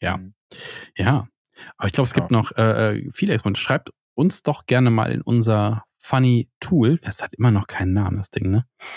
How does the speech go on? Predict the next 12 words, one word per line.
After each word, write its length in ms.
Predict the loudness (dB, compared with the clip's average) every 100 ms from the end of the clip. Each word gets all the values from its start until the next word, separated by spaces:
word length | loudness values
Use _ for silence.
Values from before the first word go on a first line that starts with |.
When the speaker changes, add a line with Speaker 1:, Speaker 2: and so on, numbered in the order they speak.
| -18 -20 _ -20 _ _ -4
Speaker 2:
Das 240 | 0 2 4
Speaker 1:
Äh, 80 | 2
Speaker 2:
Exposure-Tool. 1000 | -2 -6 0 2 2 -2 -4 -6 -4
Speaker 1:
das 160 | -2 0
Exposure-Tool 920 | 0 -2 0 2 4 2 -2 0 0
<laughs> 40 |
oder 400 | 2 2 2 0
direkt 580 | 0 -2 0 -2 -6 -4
als, 300 | 0 0 0
äh, 400 | 0 0 2 0
Direct 380 | 0 2 0 0
Message 560 | 0 0 0 0 -2